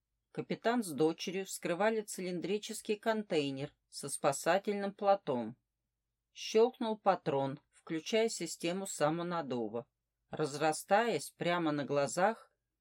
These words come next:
из цилиндра вывалилось нечто оранжевое и бесформенное. Капитан принялся вываливать плот за борт. Он путался в фалах, плотная оранжевая ткань застревала между трубками ограждения,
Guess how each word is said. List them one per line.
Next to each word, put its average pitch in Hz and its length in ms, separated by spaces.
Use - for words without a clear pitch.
из 151 160
цилиндра 196 680
вывалилось 185 800
нечто 147 480
оранжевое 175 600
и 170 40
бесформенное. 120 1000
Капитан 190 720
принялся 196 580
вываливать 165 640
плот 139 320
за 127 300
борт. - 420
Он 226 180
путался 190 640
в - 60
фалах, 190 580
плотная 185 500
оранжевая 180 540
ткань 214 320
застревала 175 680
между 175 420
трубками 170 540
ограждения, 147 880